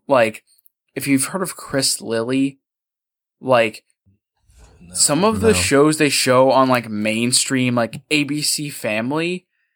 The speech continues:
Speaker 1: they say,
Speaker 2: Oh,
Speaker 1: they
Speaker 2: God.
Speaker 1: drop F-bombs constantly, talk about super vulgar stuff. Like, some of the jokes they say in these shows would not be allowed on American T V.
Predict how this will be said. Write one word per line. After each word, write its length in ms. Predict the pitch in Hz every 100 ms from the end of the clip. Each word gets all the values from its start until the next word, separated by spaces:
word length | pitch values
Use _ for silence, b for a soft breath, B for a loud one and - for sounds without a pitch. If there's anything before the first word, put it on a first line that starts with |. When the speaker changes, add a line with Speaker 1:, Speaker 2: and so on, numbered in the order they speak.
| _ _ _ _ _ -
Speaker 1:
they 240 | 135 165
say, 280 | 208 - 262
Speaker 2:
Oh, 80 | 151
Speaker 1:
they 120 | -
Speaker 2:
God. 120 | 233 240
Speaker 1:
drop 260 | 262 269 -
F-bombs 720 | 208 - - 156 131 110 104
constantly, 1000 | - - 165 151 - 123 107 107 98 104 b b b b _
talk 320 | - 190 185
about 380 | - 190 190 190 - - _
super 920 | - - - - - 262 254 202 170
vulgar 540 | 131 139 143 151 139 123
stuff. 600 | - - 127 107 - - _
Like, 220 | 170 175
some 200 | - 247
of 80 | 262
the 80 | 196
jokes 520 | - - 285 277 -
they 120 | 170
say 280 | 139 - 226
in 100 | 208
these 160 | 156 131
shows 540 | - 175 151 127 120 B B -
would 160 | 156
not 280 | 151 170 196
be 160 | 196 185
allowed 400 | 165 151 156 147
on 180 | 117 123
American 640 | 110 113 135 139 135 117
T 240 | - 110
V. 340 | 104 101 95